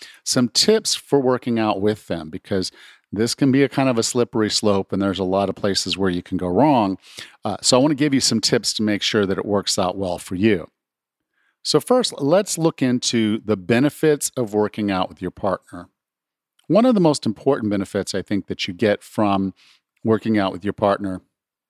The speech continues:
is accountability. Uh, accountability really goes a long, long way towards making you stick to a plan. And when that accountability <laughs> partner is right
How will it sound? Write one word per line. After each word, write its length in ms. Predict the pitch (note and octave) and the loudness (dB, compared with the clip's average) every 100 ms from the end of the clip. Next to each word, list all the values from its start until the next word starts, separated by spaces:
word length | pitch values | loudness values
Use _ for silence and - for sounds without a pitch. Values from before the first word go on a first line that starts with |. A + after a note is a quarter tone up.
| _ _ _ - | _ _ _ -2
is 160 | C3+ G#2+ | 0 0
accountability. 800 | - C3 G#2 G#2 G#2 F#2+ E2 _ _ _ _ _ - - - - | -2 0 2 2 0 -2 -6 _ _ _ _ _ -20 -20 -20 -6
Uh, 220 | G#2+ F#2+ - | -2 -2 -4
accountability 960 | - D3 D#3+ A#2+ C3 C3+ A#2 G#2+ G2+ - | -2 2 2 4 2 2 0 0 -2 -6
really 420 | A2 G#2 B2+ D3+ A#2+ | -4 2 2 4 2
goes 580 | G2+ A2+ G#2+ G2+ - - _ - | 2 2 2 2 0 -4 _ -8
a 80 | |
long, 600 | G2+ F#2+ G2 A#2 B2 A2+ | -4 -2 2 4 4 2
long 340 | G#2+ G#2+ G2+ G2+ | 2 2 2 2
way 340 | G#2 G2 F#2 | 2 2 -2
towards 380 | F2+ - G2+ - | -4 -2 -2 -2
making 400 | G#2 G#2+ - G2 | -2 -2 -2 0
you 300 | G2 F#2+ F2 - - - | 2 2 0 -6 -18 -6
stick 460 | - - C3+ _ | -2 2 0 _
to 240 | - A#2 G2+ | 0 2 0
a 40 | |
plan. 460 | - G2+ F#2+ E2 E2 _ _ _ _ _ - | -2 -4 -2 -4 -10 _ _ _ _ _ -4
And 180 | A2+ A2 | 0 4
when 380 | A2 G#2+ G#2 A2+ | 4 4 2 0
that 180 | B2+ D3 | 0 0
accountability 800 | F3 - F3 C#3 F#2+ A#2+ D3 A2 | 0 0 2 2 2 2 2 0
<laughs> 140 | F#2 G#2 | -2 -4
partner 400 | - A2+ B2+ G2 | -4 -4 -2 -2
is 180 | E2+ | -4
right 360 | F2+ E2+ G#2 C3+ | -8 -2 0 0